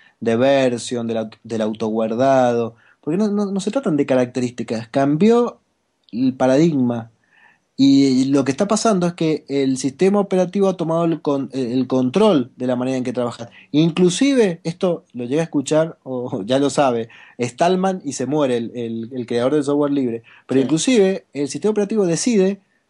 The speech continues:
Speaker 1: eh, cerrar tal o cual aplicación, tal o cual proceso de
Speaker 2: Sí,
Speaker 1: fondo,
Speaker 2: sí, sí, sí.
Speaker 1: para darle mayor libertad al que vos estás usando.
Speaker 2: Bueno, tengamos
Speaker 1: Es como si
Speaker 2: sí.
Speaker 1: usase un,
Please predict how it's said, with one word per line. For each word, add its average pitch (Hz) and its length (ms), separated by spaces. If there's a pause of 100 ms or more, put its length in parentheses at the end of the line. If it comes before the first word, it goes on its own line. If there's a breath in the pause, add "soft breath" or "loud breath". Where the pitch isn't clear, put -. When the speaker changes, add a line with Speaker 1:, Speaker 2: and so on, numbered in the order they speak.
(400)
Speaker 1:
eh, 131 880
cerrar 180 480
tal 160 180
o 147 100
cual 147 180
aplicación, 135 580
tal 165 180
o 156 120
cual 160 200
proceso 143 560
de 127 80
Speaker 2:
Sí, 123 60
Speaker 1:
fondo, 131 440
Speaker 2:
sí, - 140 (100)
sí, - 100
sí. 113 140
Speaker 1:
para 127 220
darle 160 480
mayor 139 320
libertad 165 380
al 170 60
que 156 100
vos 147 160
estás - 220
usando. 120 180
Speaker 2:
Bueno, 120 180
tengamos 117 320
Speaker 1:
Es 220 60
como 254 220
si - 80
Speaker 2:
sí. 220 40
Speaker 1:
usase 247 460
un, 226 360